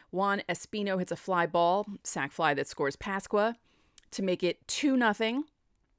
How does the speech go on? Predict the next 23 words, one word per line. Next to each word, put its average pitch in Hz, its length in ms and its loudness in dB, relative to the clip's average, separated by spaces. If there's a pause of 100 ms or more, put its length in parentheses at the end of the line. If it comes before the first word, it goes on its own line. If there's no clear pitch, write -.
(1500)
In 233 300 0
the 208 100 2
bottom 240 220 2
of 220 60 -4
the 190 60 -4
fourth, 262 440 2
the 240 140 -6
Indians 220 480 -2
tie 269 360 0
the 294 100 -2
game. 220 500 0 (420)
Corey 226 260 2
Snyder 220 400 0
hits 220 140 -2
a 202 40 -2
double 196 360 2
off 190 200 2
Joe 180 220 4
Niekro 175 380 0
that 170 140 2
scores 160 300 -2
Mel 151 200 2
Hall, 170 440 2